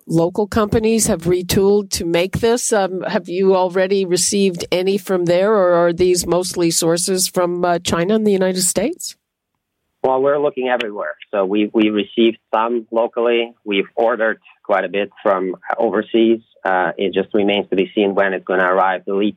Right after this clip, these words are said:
Speaker 2: time for these orders is pretty long, and, uh, the need is here and there now. And, uh, if there's anything our government can do, um, maybe one of the top three things is to, uh, provide priority access to retirement and long-term care sector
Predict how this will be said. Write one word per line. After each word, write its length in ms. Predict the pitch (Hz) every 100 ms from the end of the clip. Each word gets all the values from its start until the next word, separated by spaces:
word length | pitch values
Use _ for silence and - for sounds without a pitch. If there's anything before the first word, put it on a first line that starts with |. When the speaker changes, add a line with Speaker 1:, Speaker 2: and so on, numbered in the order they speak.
| -
Speaker 2:
time 300 | 104 95 87
for 60 | -
these 200 | 90 87
orders 380 | 98 92 92 95
is 200 | - -
pretty 260 | - 92 95
long, 360 | 101 101 107 -
and, 360 | - 90 95 78
uh, 180 | - 78
the 100 | 92
need 320 | 95 95 92
is 260 | - 90 87 - _ _ -
here 200 | 104 92
and 120 | 90
there 200 | 95 87
now. 400 | 90 90 85 78 _ _ _ _
And, 320 | - 90 87 85
uh, 240 | 87 85 87
if 160 | 95 -
there's 200 | 98 92 90 -
anything 420 | 101 98 110 92 - -
our 260 | 117 98 -
government 460 | 92 101 101 98 90
can 180 | 101 92
do, 360 | 104 110 110 110
um, 380 | 92 90 87 82 -
maybe 260 | - 85 90
one 180 | 101 101
of 60 |
the 200 | 98 -
top 140 | 117 - _
three 220 | 117 117
things 280 | 117 123 131 - _
is 200 | 104 101 - -
to, 360 | 101 98 95 -
uh, 180 | 87 90
provide 520 | 98 95 98 95 92 _ _ -
priority 460 | 110 107 104 101 98
access 340 | 95 98 95 -
to 80 | 95
retirement 540 | 95 98 98 95 92
and 160 | 95 87
long-term 320 | 92 - 90
care 260 | 95 95 95
sector 360 | 101 90 95